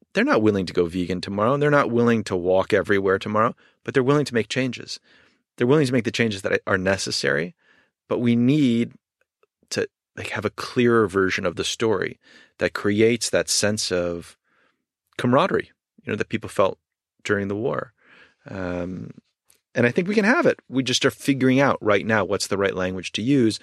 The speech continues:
Unfortunately, the language thus far has been really destructive 'cause it's pointed out, it's made it, it's made it feel like,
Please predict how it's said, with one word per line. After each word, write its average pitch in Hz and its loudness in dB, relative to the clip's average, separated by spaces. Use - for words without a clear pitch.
Unfortunately, 113 0
the 107 2
language 110 2
thus 117 2
far 92 2
has 90 2
been 92 -6
really 110 0
destructive - -4
'cause 87 -10
it's - -12
pointed 95 -2
out, 87 0
it's 123 -2
made 131 4
it, 127 -2
it's - -2
made 117 4
it - -6
feel 113 0
like, 92 2